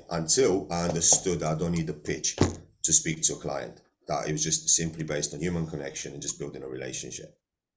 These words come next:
And that's how long it took me to, to understand that. And I guess this is why I am where I am now, because I didn't give up. I was like, "There's no fucking way. I wanna do this." It's the only sales job <laughs> I didn't do.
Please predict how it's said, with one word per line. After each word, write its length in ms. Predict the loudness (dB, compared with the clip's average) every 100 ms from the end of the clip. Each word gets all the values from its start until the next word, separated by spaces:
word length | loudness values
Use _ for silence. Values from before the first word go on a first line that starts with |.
| _ _ _ -10
And 100 | -2
that's 220 | 2 4
how 60 | 4
long 180 | 2 0
it 100 | 0
took 180 | 0 -2
me 100 | -2
to, 180 | -2 2
to 180 | 0 0
understand 500 | -2 -2 0 -4 -6
that. 180 | -14 _ _ _ _ _ -8
And 260 | -6 -6 -6
I 40 |
guess 220 | 0 0
this 200 | 4 2
is 120 | 2
why 200 | 0 0
I 140 | 0 0
am 100 | 0
where 140 | 0
I 120 | 0 0
am 200 | -2 -4
now, 200 | -10 -12
because 440 | -8 -2 0 2 0
I 80 |
didn't 160 | -6 -6
give 160 | -4 -4
up. 240 | -4 -6
I 40 |
was 120 | -8 -8
like, 80 |
"There's 140 | -8 -4
no 120 | -4
fucking 400 | -4 -6 -4 -2 -2
way. 320 | -2 -4 -10 _ _ -6
I 60 | -2
wanna 240 | 0 0
do 220 | -2 -2 0
this." 420 | 0 0 -2 0
It's 120 | -2
the 80 | -2
only 220 | -2 2
sales 280 | 4 4 2
job 180 | 0 -2
<laughs> 40 |
I 40 | -2
didn't 300 | 0 0 0
do. 220 | -4